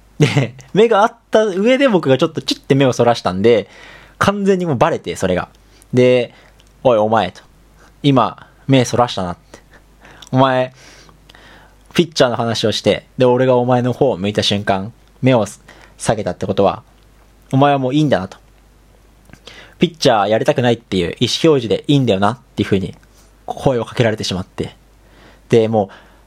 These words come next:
話のその内容とか、その怒られる、怒られない以前に、その一対Nから、<laughs> その一対一、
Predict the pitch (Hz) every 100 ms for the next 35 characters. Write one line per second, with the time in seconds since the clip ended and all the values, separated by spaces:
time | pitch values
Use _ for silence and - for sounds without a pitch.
0 | _ - 147 196 208 214 202 196 190 170
1 | 139 151 156 156 147 - 95 - - -
2 | - - - 117 104 131 131 180 175 175
3 | 180 127 90 110 - 135 135 131 123 123
4 | 135 120 95 104 104 92 - _ _ _
5 | - 104 - 151 139 - - 262 214 -
6 | _ 156 160 107 - _ _ - 107 98
7 | - 95 - - 101 98 - - - _
8 | _ - 123 - - 190 104 98 - 156